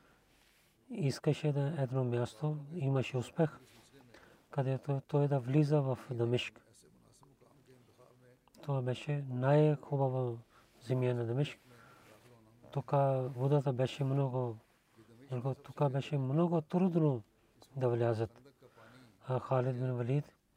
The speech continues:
така прави нещата, избира няколко,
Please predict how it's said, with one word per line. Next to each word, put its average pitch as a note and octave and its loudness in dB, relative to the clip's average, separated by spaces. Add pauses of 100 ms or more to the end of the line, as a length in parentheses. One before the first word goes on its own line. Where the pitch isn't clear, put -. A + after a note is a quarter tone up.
(880)
така C#3+ 4 (180)
прави A2+ -2 (600)
нещата, B2+ -6 (300)
избира C3 0
няколко, B2 0